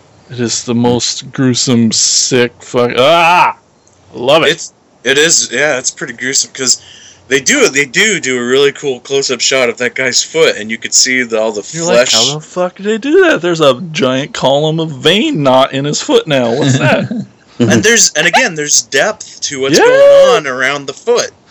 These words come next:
Speaker 2: So
Speaker 1: Yeah, the wrist stuff too, man. That just
Speaker 2: Mm-hmm.
Speaker 1: knocked it out of the park. And yeah, to the fact that it still makes me cringe as much as it does today,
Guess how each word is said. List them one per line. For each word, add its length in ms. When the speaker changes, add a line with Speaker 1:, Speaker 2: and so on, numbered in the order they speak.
Speaker 2:
So 420
Speaker 1:
Yeah, 180
the 140
wrist 220
stuff 340
too, 320
man. 240
That 160
just 640
Speaker 2:
Mm-hmm. 360
Speaker 1:
knocked 360
it 60
out 100
of 80
the 40
park. 420
And 200
yeah, 240
to 180
the 80
fact 360
that 140
it 120
still 400
makes 300
me 240
cringe 420
as 100
much 200
as 60
it 100
does 180
today, 560